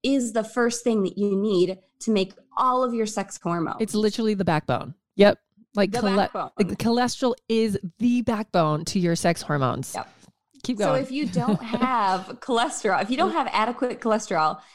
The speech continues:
Speaker 1: you just can't make enough sex hormones.
Speaker 2: You can't. And, and, and so a lot of people that do low fat dieting, and also I find people that, I don't wanna bash veganism at all, but people that tend to go vegan and they don't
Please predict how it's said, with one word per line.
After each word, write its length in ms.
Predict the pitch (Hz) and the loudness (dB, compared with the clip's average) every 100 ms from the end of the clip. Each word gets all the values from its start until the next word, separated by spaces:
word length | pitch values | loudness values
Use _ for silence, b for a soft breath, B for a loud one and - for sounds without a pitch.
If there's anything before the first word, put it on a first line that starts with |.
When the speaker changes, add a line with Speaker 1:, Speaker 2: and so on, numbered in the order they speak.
| B | B
Speaker 1:
you 200 | 214 233 | -4 -2
just 280 | 214 233 - | 0 -2 -4
can't 360 | - 233 202 202 | -6 -2 -2 -2
make 520 | 180 143 135 _ _ _ _ _ - | -4 -6 -10 _ _ _ _ _ -2
enough 380 | 208 175 - _ | 0 0 -4 _
sex 280 | - 311 311 | -8 -8 -6
hormones. 400 | 185 117 92 - | -8 -6 -10 -8
Speaker 2:
You 80 | 165 | -8
can't. 280 | - 143 - _ B B - | -6 -6 -8 _ B B 0
And, 160 | 214 - | 0 2
and, 240 | 226 214 - | 0 0 0
and 180 | 214 214 | -2 -2
so 440 | - 254 233 208 - | -2 0 0 0 -2
a 80 | 190 | 0
lot 220 | 180 180 | 2 0
of 60 | 185 | -2
people 200 | 202 185 | -2 0
that 180 | 160 _ 185 | 0 _ -14
do 220 | 196 190 | -4 0
low 240 | 170 160 185 | 2 0 0
fat 280 | 196 160 | 0 0
dieting, 520 | 143 147 190 262 294 277 | 2 2 2 0 0 -2
and 180 | 185 | -2
also 500 | 180 170 - 202 190 - | 0 -2 0 0 0 0
I 220 | 170 170 | 0 0
find 420 | - 165 165 175 | -2 0 0 0
people 340 | - 170 180 170 | -4 -2 0 0
that, 360 | 165 151 143 - | 2 2 0 0
I 80 | 190 | 2
don't 100 | 185 | 2
wanna 140 | 175 | 2
bash 320 | 165 156 160 | 0 0 -2
veganism 420 | - 156 160 156 156 | 0 0 0 0 -2
at 80 | |
all, 160 | 147 175 | 2 2
but 160 | 160 - | 2 -2
people 280 | 190 190 | -2 0
that 100 | 170 | -2
tend 120 | - 175 | 0 -2
to 60 | |
go 100 | 165 | -2
vegan 520 | 156 208 247 175 170 B B B B - | 0 0 2 0 -2 B B B B -4
and 300 | 180 170 165 | 0 0 0
they 220 | 190 180 | 0 0
don't 340 | 160 190 175 | 0 0 0